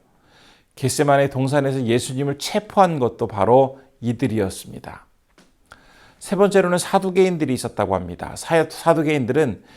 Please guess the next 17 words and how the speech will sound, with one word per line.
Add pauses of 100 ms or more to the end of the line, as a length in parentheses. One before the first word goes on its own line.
(260)
예루살렘의
관료
계층을
구성하는
제사장
중에서 (640)
그
이들이 (280)
속해
있었는데,
바로
사내들인
공의회
회원을 (100)
이
사두개원이라고
불렀습니다.